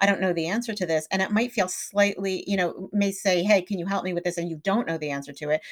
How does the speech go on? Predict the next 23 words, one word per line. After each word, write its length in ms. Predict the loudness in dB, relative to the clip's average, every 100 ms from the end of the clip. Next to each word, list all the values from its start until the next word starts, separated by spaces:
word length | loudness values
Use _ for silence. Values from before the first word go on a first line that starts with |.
| -8 -2
It 140 | 2
may 160 | 2 2
feel 280 | 0 -2
slightly 720 | -2 -6 -6 2 2 2 -2
less 420 | -2 2 2 2 -6 -14 -4
risky 540 | -4 -2 -4 -4 -6 _ _ _
because 320 | -2 0 2
you're 200 | 2 2
on 100 | 2
the 60 | 0
phone 240 | 0 0
with 140 | 0 0
one 260 | -2 -2
person 420 | -4 -4 -2 0
as 160 | 0 0
opposed 300 | -2 -4 -4
to 80 | -4
being 240 | -4 -4
in 100 | -6
front 240 | -4 -4 -4
of 80 |
fifty 280 | -6 -6 -6
people. 420 | -6 -4 -2 -4